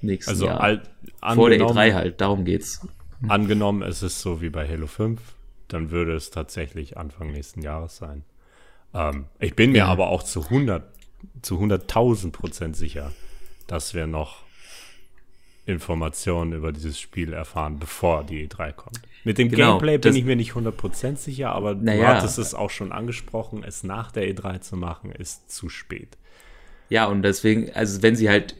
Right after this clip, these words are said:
Speaker 1: explizit Early Flighting schreiben,
Speaker 2: Ja, ja.
Speaker 1: dann kann es halt
Speaker 2: Deswegen.
Speaker 1: eigentlich nicht sein, dass sie nach der E drei,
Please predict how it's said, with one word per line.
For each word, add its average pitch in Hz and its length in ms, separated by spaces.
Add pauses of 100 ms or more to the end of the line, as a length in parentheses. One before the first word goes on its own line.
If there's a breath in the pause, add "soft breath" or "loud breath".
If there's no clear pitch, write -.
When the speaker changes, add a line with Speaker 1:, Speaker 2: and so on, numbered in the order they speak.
(120)
Speaker 1:
explizit 120 720 (120)
Early 135 320
Flighting 113 520
schreiben, 92 560 (120)
Speaker 2:
Ja, 92 180
ja. 82 200 (300)
Speaker 1:
dann 107 200
kann 120 200
es 143 120
halt 107 140
Speaker 2:
Deswegen. - 160
Speaker 1:
eigentlich 123 220
nicht 123 180
sein, 110 240
dass 113 160
sie 113 80
nach 113 340
der 113 140
E 117 80
drei, 110 540